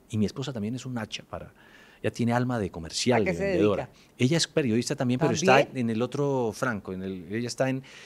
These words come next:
Speaker 1: en, ella siempre ha trabajado con el gobierno.
Speaker 2: Ok.
Speaker 1: Entonces está siempre como a cargo de oficinas de prensa, de comunicaciones y eso. Y entonces, mm, entramos y convencimos al señor de que nos bajara la mitad.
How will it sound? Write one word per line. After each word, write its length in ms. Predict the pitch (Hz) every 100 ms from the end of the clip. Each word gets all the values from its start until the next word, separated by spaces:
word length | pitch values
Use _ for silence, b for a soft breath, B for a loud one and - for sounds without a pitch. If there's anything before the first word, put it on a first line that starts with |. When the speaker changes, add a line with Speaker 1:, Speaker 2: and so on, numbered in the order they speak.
| B -
Speaker 1:
en, 760 | 110 101 95 90 87 85 82 B B
ella 160 | 117 117
siempre 200 | 127 127
ha 20 |
trabajado 220 | 120 110
con 100 | 117
el 100 | 98
gobierno. 480 | 87 87 90 - - _ _
Speaker 2:
Ok. 180 | 151 - 127 _ _ _ _
Speaker 1:
Entonces 260 | - 107
está 240 | 107 - 95
siempre 260 | 107 107
como 140 | 107 90
a 40 |
cargo 260 | 101 101 107
de 80 |
oficinas 400 | 95 87 104 104
de 60 | 90
prensa, 460 | 110 120 123 120 101
de 120 | 90
comunicaciones 760 | 85 85 80 80 - 101 101 80
y 60 |
eso. 200 | 76 - _ B B B B B B
Y 120 | 143
entonces, 640 | 180 175 180 165 180 - - _ _ _ _ _ _ _ _ B B B B B B _ _ -
mm, 880 | 104 101 95 90 87 85 82 80 80 -
entramos 460 | 92 110 113 123 131
y 200 | 113 -
convencimos 640 | - 90 92 143 147 135
al 80 | 113
señor 200 | 95 98
de 80 | 120
que 80 | 107
nos 160 | 90
bajara 260 | 85 104 107
la 100 | 98
mitad. 300 | 85 82